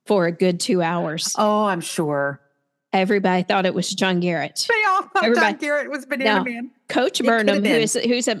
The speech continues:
Speaker 1: one of our high school basketball coaches, Coach
Speaker 2: Mm.
Speaker 1: Burnham was there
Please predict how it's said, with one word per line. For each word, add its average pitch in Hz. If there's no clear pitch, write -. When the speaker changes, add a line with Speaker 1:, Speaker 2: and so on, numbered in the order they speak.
Speaker 1:
one 220
of 214
our 214
high 214
school 214
basketball 185
coaches, 185
Coach 220
Speaker 2:
Mm. -
Speaker 1:
Burnham 214
was 196
there 214